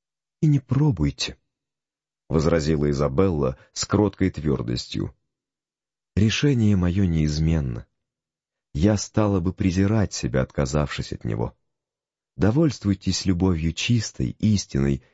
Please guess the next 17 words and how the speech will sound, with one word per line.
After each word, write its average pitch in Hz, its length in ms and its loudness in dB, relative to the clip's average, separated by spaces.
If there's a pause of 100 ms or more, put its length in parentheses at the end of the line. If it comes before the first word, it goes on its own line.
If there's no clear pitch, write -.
(140)
и 113 120 2
преданной. 67 720 -2 (640)
Таким 104 320 2
чувством 82 580 -2 (240)
едва 107 500 2
ли 90 120 2
когда-нибудь 85 800 0 (220)
билось 85 360 2
сердце - 520 -2
какой-нибудь 71 800 -2
другой 65 340 0
женщины. 64 580 -6 (920)
Но 90 100 4
не 95 120 2
требуйте 78 580 0
ничего 85 480 0
больше. 78 540 -2